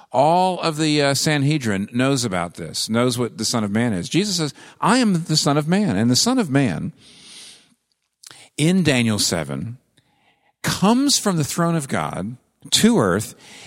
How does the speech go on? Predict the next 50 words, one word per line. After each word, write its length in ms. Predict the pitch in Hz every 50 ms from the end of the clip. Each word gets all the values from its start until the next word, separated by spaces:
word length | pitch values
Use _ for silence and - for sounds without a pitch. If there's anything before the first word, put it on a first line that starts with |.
| - _
in 160 | 151 147 143
the 100 | 139 139
clouds 600 | - - - - 165 175 202 226 247 254 233 190 226
of 140 | 226 185
heaven 440 | 180 190 202 175 107 92 82 87 - - - - - _ _
to 140 | - 160 135
judge 640 | 117 101 - 113 135 156 147 123 113 107 101 104
the 100 | 117 120
world. 500 | 120 120 123 107 90 82 82 - - - - _ _ _ _ _ _ _ _ _ - - - - -
And 140 | 190 170 139
you 80 | 147 170
have 160 | 220 233 -
to 80 | -
remember, 400 | 202 196 180 196 226 226 175 143
the 80 | 127 127
clouds 340 | - - 160 175 208 214 247
of 100 | 220 175
heaven 240 | 180 180 165 170 143
are 100 | 131 123
not 260 | 120 131 147 175 -
the 80 | 220
same 320 | 185 - - 202 196 185 160
as 100 | 143 127
the 80 | 135
clouds 340 | 131 - 139 139 143 139 123
of 80 | 139 131
the 120 | 147 151
earth. 400 | 180 185 123 85 - - - - - - - - - - - -
The 100 | - 120
clouds 360 | - - 143 151 165 160 143
of 60 | 160
the 140 | 151 156 156
atmosphere, 600 | 160 180 185 175 170 139 - - - 95 80 78
that's 200 | 85 101 117 -
just 180 | - 143 - -
water 280 | 123 135 160 170 151
vapor, 460 | 113 104 107 92 - - 76 69 - - _ _ _
as 180 | - 92 90 90
you 140 | 98 98 98
all 140 | 98 98 101
know. 320 | 107 113 123 156 190 180 - - - - - - -
But 20 |
the 120 | - 156 143
clouds 340 | - 180 196 233 240 -
of 80 | 190 151
heaven 260 | 170 196 214 185 180
is 140 | 165 156 -
the 80 | - 139
Shekinah 540 | - - 165 - - 175 202 226 220 214
glory. 580 | 165 139 139 160 202 240 247 202 104 82 82